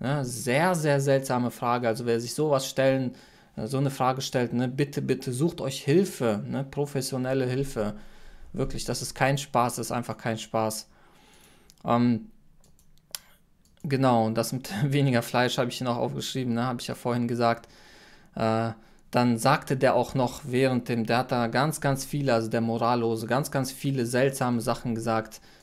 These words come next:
ne, wirklich beunruhigende Sachen. Und da hat er auch gesagt, äh, also der Veganer hat gesagt, ja, die Tiere, ähm, werden ja getötet und sie leiden und sowas. Und dann sagt der Morallose, „Ja, die Tiere leiden, aber das tut mir ja nicht weh“, ne, hat er gesagt.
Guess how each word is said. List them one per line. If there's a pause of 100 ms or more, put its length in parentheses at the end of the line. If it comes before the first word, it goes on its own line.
(120)
ne,
wirklich
beunruhigende
Sachen. (360)
Und
da
hat
er
auch
gesagt,
äh,
also
der
Veganer
hat
gesagt,
ja,
die
Tiere,
ähm,
werden
ja
getötet
und
sie
leiden
und
sowas. (200)
Und
dann
sagt
der
Morallose, (260)
„Ja,
die
Tiere
leiden,
aber
das
tut
mir
ja
nicht
weh“, (500)
ne,
hat
er
gesagt.